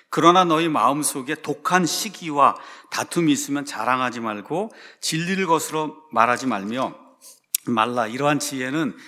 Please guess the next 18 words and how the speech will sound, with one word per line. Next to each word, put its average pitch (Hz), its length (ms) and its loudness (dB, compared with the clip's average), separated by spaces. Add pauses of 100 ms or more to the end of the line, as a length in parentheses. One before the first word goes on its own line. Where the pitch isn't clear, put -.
(340)
위로부터 170 520 2
내려오는 135 480 -2
것이 117 240 -6
아니요 104 680 -6 (560)
땅에 135 320 0
속한 127 320 -6
것으로 117 520 -8 (840)
관능적이며 127 960 -2 (340)
마귀에게 117 520 0
속한 113 360 -10
것이니 104 560 -10 (320)
시기와 147 680 0
다툼이 117 460 -4
있는 104 240 -6
곳, 95 260 -12 (360)
거기에는 107 600 -6 (340)
혼란과 110 600 -6
모든 107 500 -10